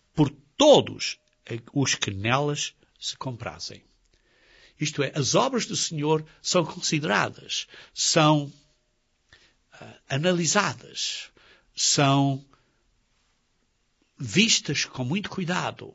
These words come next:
são estudadas naqueles que se alegram com essas obras. Na Bíblia da Linguagem dois diz assim, dois diz assim, "Todos os que se alegram por causa delas querem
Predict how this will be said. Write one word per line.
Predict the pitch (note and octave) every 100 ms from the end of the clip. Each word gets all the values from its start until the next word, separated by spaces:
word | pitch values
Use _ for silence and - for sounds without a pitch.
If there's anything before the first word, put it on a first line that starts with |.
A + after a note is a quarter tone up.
| _ _ _ _ _ _
são | - F#3+
estudadas | D#3+ - F3 C3+ G3+ G3 G#2+ - - - - - _ _ _ _ _ _ _ _ -
naqueles | A#2 G#2 - E3+ G#2+ G2 - - - _ _ _ _
que | - B2 B2 A#2+ _ _ _ _
se | - - A#2
alegram | A2 D3 A2 F#2+ E2+ F#2+ _ _ -
com | B2
essas | G2 - G2+
obras. | E2+ - - - - _ _ - - _
Na | G2+
Bíblia | F#2+ A#2 B2 A#2+ A#2+ _
da | A#2 G#2+
Linguagem | A#2 G#2+ A#2 A#2 A#2+
dois | G#2+ F3 B2+
diz | A2 G2
assim, | - - A#2
dois | A2 D3+ C3
diz | A2 G2
assim, | G2 F#2+ -
"Todos | B3 A#3
os | D3
que | -
se | - C3
alegram | B2 C#3+ A2 G2+ - - - - -
por | A2+ -
causa | - A#2+ A2+ G#2+
delas | G#2 G2 G#2+ A#2+ - - _ _ _ _
querem | C#3+ C3+ C#3+ C#3+ C#3